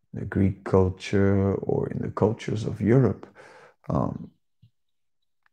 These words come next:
there were all, uh, various concept of demigods in control. When the demigods were, were driven out, then we also saw that, uh,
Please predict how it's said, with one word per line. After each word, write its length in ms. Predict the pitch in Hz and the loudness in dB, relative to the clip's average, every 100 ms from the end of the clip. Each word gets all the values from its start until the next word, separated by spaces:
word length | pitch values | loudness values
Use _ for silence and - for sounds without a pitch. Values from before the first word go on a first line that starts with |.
| - | -2
there 300 | 101 98 92 | 2 4 6
were 420 | 85 90 87 - | 4 4 2 0
all, 540 | - 90 87 95 90 - | 2 2 2 2 -2 -4
uh, 180 | 92 | -4
various 760 | 92 82 - - - - - - - | -2 -2 -2 -4 -8 -12 -14 -12 -12
concept 680 | - 90 82 - - - - | -4 -2 -2 -6 -10 -10 -8
of 140 | - - - 131 | -8 -8 -14 -2
demigods 600 | - 117 101 - - - | 2 2 2 -2 -8 -10
in 140 | - - | -10 -10
control. 540 | - - - - 50 - - - - - - - | -10 -12 -10 -8 -8 -12 -20 -20 -20 -20 -10 2
When 380 | 107 120 113 107 | 6 8 8 8
the 400 | 107 104 101 - - 113 107 | 8 8 6 4 0 -2 4
demigods 840 | 123 190 180 87 78 - - - | 6 8 6 4 0 -6 -10 -2
were, 280 | 101 76 - - | 2 2 -2 -8
were 200 | - 57 | -4 -2
driven 420 | 110 - - - | -2 -4 -4 -6
out, 400 | - - 107 - - _ _ _ _ _ - | -6 -8 -12 -18 -20 _ _ _ _ _ -2
then 640 | 98 95 120 120 120 127 - | 2 6 8 8 6 4 2
we 200 | 98 76 | 0 2
also 640 | - - - 53 50 50 | 0 -2 -6 -2 0 0
saw 440 | - - 50 - - _ _ _ _ _ _ - | -2 2 4 2 -4 _ _ _ _ _ _ -6
that, 560 | - 80 - - - - | -2 0 0 -4 -8 -12
uh, 200 | - 50 | -8 -8